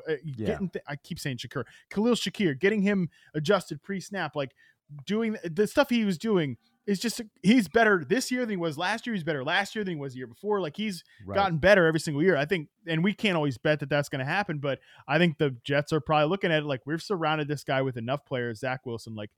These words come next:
Speaker 1: and they're young players too, like, hoping these guys all get better together." But yeah, for right now, this passing game, forget about it. Like, it's not gonna happen right now.
Speaker 2: So, I, the one thing I would say, though,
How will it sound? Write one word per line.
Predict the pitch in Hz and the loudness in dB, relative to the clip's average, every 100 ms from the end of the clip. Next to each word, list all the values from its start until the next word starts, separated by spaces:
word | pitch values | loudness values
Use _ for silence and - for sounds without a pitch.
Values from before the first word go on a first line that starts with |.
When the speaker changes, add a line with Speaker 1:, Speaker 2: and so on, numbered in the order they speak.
| _ _ _ | _ _ _
Speaker 1:
and | 147 139 | -4 -4
they're | |
young | 127 147 165 165 | -2 -2 0 -2
players | - 156 123 107 | 0 -2 -2 -6
too, | - 135 | -8 -8
like, | 110 110 - | -8 -12 -8
hoping | 143 151 156 | -6 -4 -2
these | 156 127 | -4 -2
guys | 147 139 | 0 0
all | 127 135 | 0 -2
get | 131 120 | -2 -2
better | 127 120 | -4 -4
together." | 127 120 113 | -4 -4 -4
But | 156 | 0
yeah, | 196 156 | 2 2
for | 160 | 0
right | 151 214 180 | 4 4 4
now, | 180 170 127 - _ _ _ | 2 2 0 -4 _ _ _
this | 175 180 | 2 4
passing | 190 190 185 170 | 4 2 2 0
game, | 143 139 135 - _ | 0 0 -2 -6 _
forget | - 151 185 | -4 4 6
about | 202 127 101 | 6 4 -2
it. | 98 | -6
Like, | 135 139 | -6 -2
it's | 170 185 | 0 2
not | 175 | 2
gonna | 151 143 | 2 -2
happen | 143 127 117 107 - - | -2 -2 -6 -10 -12 -4
right | 139 104 | -4 -4
now. | 107 71 _ _ _ _ - - | -10 -12 _ _ _ _ -20 -6
Speaker 2:
So, | - 202 180 - | 6 6 6 6
I, | 190 - - | 4 4 0
the | 151 180 | 4 4
one | 175 285 339 | 8 6 6
thing | 277 240 | 4 6
I | 202 | 6
would | 170 - | 6 2
say, | 165 117 | 2 2
though, | 107 95 71 73 | 0 -4 -6 -8